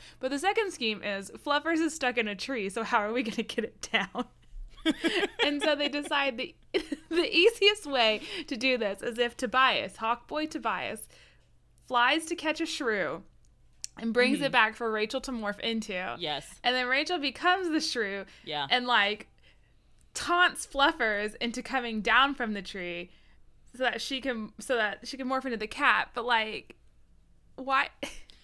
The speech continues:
Speaker 2: Yeah, yeah. And, okay,
Speaker 1: Why?
Speaker 2: this gets into kind of
Speaker 1: <laughs>
Speaker 2: my question on the morality of the Animorphs. 'Cause I assumed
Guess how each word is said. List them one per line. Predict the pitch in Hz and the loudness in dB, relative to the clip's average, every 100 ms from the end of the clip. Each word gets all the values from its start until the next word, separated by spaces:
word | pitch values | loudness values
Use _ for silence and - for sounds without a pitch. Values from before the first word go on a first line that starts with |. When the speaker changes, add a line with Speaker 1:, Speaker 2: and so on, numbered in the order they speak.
| - - 285 | -20 -6 2
Speaker 2:
Yeah, | 330 311 311 294 285 | 6 8 8 6 2
yeah. | 220 226 196 170 | 2 6 6 6
And, | - 262 285 | 4 2 0
okay, | - 302 285 | -6 -4 -2
Speaker 1:
Why? | 277 214 185 | 0 2 2
Speaker 2:
this | |
gets | 466 - | -2 -2
into | 370 349 285 | -4 -4 -6
kind | - 269 233 | -2 -2 -2
of | 226 190 - | -4 -8 -16
Speaker 1:
<laughs> | - | -10
Speaker 2:
my | 208 214 | -6 -4
question | - 196 196 - 202 170 - | -2 -4 -4 -6 -6 -6 -6
on | 185 185 180 | -6 -6 -8
the | 170 160 | -8 -10
morality | 185 190 170 160 175 196 - 196 196 | -10 -8 -2 2 2 0 -4 -6 -2
of | 190 170 | -2 0
the | 180 | 0
Animorphs. | - 170 185 185 190 208 - - - - - - - - | 0 -4 -4 -4 -4 -6 -12 -16 -18 -20 -20 -20 -20 -10
'Cause | 277 - - | -10 -10 -2
I | 233 359 440 | 2 4 4
assumed | 302 - - - 339 330 214 175 160 160 | 0 -6 -10 -8 -2 0 0 -2 -6 -12